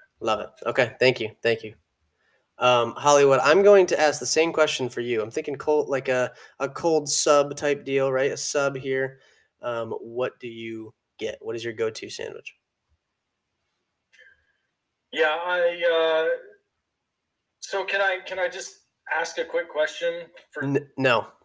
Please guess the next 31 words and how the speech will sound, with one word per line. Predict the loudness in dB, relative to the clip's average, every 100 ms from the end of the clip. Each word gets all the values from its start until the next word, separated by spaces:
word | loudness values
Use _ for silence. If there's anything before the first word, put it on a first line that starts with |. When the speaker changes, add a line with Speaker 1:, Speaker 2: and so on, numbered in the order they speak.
| _
Speaker 2:
follow-up? | -4 -2 -4 -6 -8
No? | -6 -6 -8
Okay. | -6 -6 -6 _ _ _ _ _ _ _ _ _ _ _ _ _ _ _ _ _ _ -4
I'm, | -2 0
I'm | -2 0
a | 0
turkey | 0 -2 -4
guy. | -6 -6
I | -8
just | -8 0
like | 0 0
a, | -2 -2
a | 0
turkey. | 0 0 -2 -12 -14 _ _ _ _ _ _ _ _ _
Um, | -8 -6 -4 -6 -8 _ _ _ _ _ _ _ _ _ _ _ _ _ _ -12
you | -4
know, | 0 0 -2
I | -4
like | -2 -4 -4 -2
a | 0 -2
little | 0 0 2
bit | 2
of | 2
lettuce. | 2 2 2 2
I | 0
always | 0 -2
get | -6 -6
light | -6 -6 -6
lettuce | -8 -8 -10
'cause | -12 -12 -14 -16
they | -16